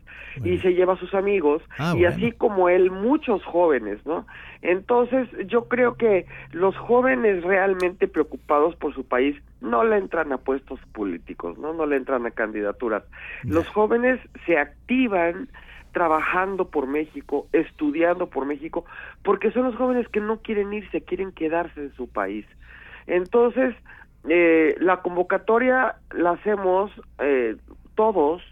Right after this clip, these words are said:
Speaker 2: seamos adultos, adultos mayores, que también, eh, pues no debemos dejarlos afuera, porque los adultos mayores merecen un respeto. Ellos vivieron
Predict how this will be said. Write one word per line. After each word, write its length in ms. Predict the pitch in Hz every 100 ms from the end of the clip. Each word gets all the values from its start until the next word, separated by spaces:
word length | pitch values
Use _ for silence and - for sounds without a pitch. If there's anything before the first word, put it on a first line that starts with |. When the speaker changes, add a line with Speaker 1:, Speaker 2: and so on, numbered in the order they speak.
| - - - -
Speaker 2:
seamos 420 | 170 165 175 180
adultos, 580 | 160 160 180 175 160 156
adultos 440 | 156 135 135 165
mayores, 420 | 143 131 147 156 170 - - -
que 100 | 156
también, 760 | 151 160 156 190 202 196 214 - - - - -
eh, 380 | 156 147 120 90 - -
pues 160 | 165 156
no 180 | 175
debemos 340 | 196 170 170 165
dejarlos 380 | 143 147 143 139
afuera, 520 | 120 151 156 135 151 - - - - -
porque 380 | 147 147 151 135
los 160 | 139 151
adultos 380 | 135 147 208
mayores 560 | 202 147 156 160 170 175
merecen 540 | 175 139 143 160 160 -
un 200 | 151 160
respeto. 640 | 151 156 175 135 170 165 170 - - - -
Ellos 380 | 135 143 180 175
vivieron 760 | 147 127 160 175 185 180 180